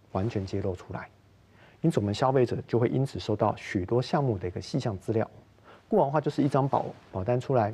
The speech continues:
就保费多少钱，你也不晓得附加费用是多少钱，都不知道。但是啊，如果说每年的相关费用越高的话咯，因为有时候人家认为说投资型保险嘛，有一个投资嘛，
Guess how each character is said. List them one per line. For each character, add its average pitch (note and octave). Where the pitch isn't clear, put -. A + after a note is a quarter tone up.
就 B2
保 -
费 D3
多 C#3+
少 A2
钱， G2
你 A2+
也 A2
不 A#2
晓 A2
得 G2
附 C3+
加 B2
费 C#3+
用 B2+
是 B2
多 A#2+
少 A2
钱， -
都 -
不 C#3
知 D#3
道。 F3
但 A#3
是 A#3
啊， F3
如 G3+
果 G3
说 G3
每 A2+
年 G2+
的 C#3+
相 B2+
关 B2
费 B2
用 A2+
越 A#2
高 A2+
的 A2
话 A#2+
咯， A2
因 A#2
为 A2
有 F#2+
时 G2+
候 A2+
人 G#2+
家 A#2
认 A#2+
为 G2+
说 A2+
投 -
资 A#2+
型 A#2
保 G#2
险 G#2+
嘛， G2+
有 G2+
一 -
个 A2+
投 G#2+
资 D3
嘛， D3+